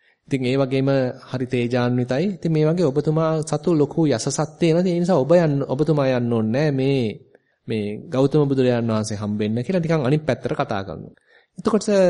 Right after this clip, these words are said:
තෝ-, සෝනදණ්ඩ බ්‍රාහ්මණතුමා කියනවා "නෑ නෑ දැන් අපි හිතමු අපේ ගමට කවුරු හරි පිටින් ආවොත් ඒ තැනත්ත තමයි අපිට අමුත්තු. ඒ තැනත්ත තමයි ආගන්තුකයෝ. අමුත්තෙක්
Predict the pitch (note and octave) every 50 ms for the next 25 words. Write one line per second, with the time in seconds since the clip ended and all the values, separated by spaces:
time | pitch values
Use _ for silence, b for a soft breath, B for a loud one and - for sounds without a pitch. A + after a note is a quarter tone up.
0 | E3+ E3+ - D#3+ D3+ D3+ D#3 - - E3 E3+ F3 E3 E3 E3 D#3+ D#3+ D#3+ D#3+ D#3
1 | C#3 B2+ A#2+ A#2 A#2 - C#3 C#3+ C#3+ C#3 D#3 C#3+ D3 C#3+ C#3+ C#3+ E3 D#3+ C#3 C3+
2 | D3+ D#3 C#3 B2 B2 B2+ D3+ E3 F3 D#3+ C#3 B2 A2 F#2+ F2+ - A#2 A#2+ B2+ -
3 | C#3 C#3 D3 D3 B2+ F#2+ - - B2 C3 C#3+ D3 C3+ C3+ C3+ A2+ A2 G#2 G2+ A2+
4 | B2 C3+ B2 - F#2 D#2 D#2 G2+ C3+ G3 - _ _ _ _ _ _ _ _ _
5 | _ _ _ _ _ - - A#2+ A#2+ B2+ C3 D3 D#3+ E3 E3+ D#3+ - - B2 -
6 | C#3+ D3+ D#3+ D3+ C3+ A#2 A2 A2+ A#2+ B2 G#2+ F#2 - - E2 A2 D#3+ F#3 - _
7 | - B2+ D3 D3+ - G3 G3+ G#3 G3+ - E3 - F3+ G3+ A3+ A3 F#3 D#3 - G3
8 | F3 F3 C#3+ C3+ D3+ G3 A3+ G#3+ A3 - - - F2+ - _ _ _ _ _ _
9 | _ _ _ - C3+ C3 D#3 D#3 E3+ E3 F3 E3+ F3+ F#3 F3+ D3+ A#2 G#2+ A2 A2
10 | A#2 C#3+ D#3 E3+ F3+ F3 G#3 G3 - D3 G#2 E2+ F#2+ C#3+ G#3 - - _ b b
11 | b b b b b b - A#2+ C#3 D#3+ D#3 - - G3 F#3 F#3